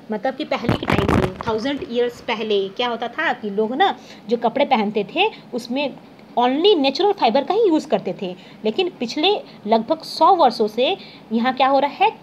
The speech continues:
Chemical का यूज़ किया जा रहा है, यानी chemical चीज़ का यूज़ करके क्या किया जा रहा है,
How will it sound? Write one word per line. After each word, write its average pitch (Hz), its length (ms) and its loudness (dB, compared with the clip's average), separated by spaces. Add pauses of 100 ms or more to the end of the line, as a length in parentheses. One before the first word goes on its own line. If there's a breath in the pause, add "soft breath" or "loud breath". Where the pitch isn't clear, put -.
(220)
Chemical 262 440 4
का 294 120 4
यूज़ 226 280 2
किया 214 140 0
जा 190 100 0
रहा 185 100 0
है, 190 40 2
यानी 226 180 -2
chemical 226 480 2
चीज़ 247 220 -4
का 285 100 2
यूज़ 220 260 2
करके 214 260 -2
क्या 233 160 -2
किया 233 160 0
जा 226 100 2
रहा 240 120 2
है, 359 200 -2